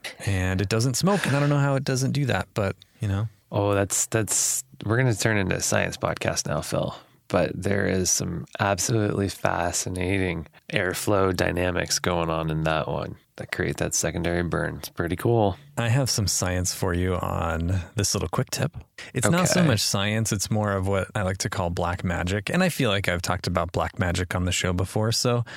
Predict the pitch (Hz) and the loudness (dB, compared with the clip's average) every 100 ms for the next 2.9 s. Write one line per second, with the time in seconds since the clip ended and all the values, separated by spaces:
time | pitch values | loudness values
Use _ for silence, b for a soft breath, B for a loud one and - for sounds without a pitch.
0 | B 143 143 139 135 123 123 - 110 110 | B 0 2 4 4 2 0 2 2 2
1 | 107 110 107 - 104 101 98 98 - 107 | 0 0 0 0 0 0 2 0 2 2
2 | 117 160 - 151 - B B 170 | 2 0 2 0 -2 B B 0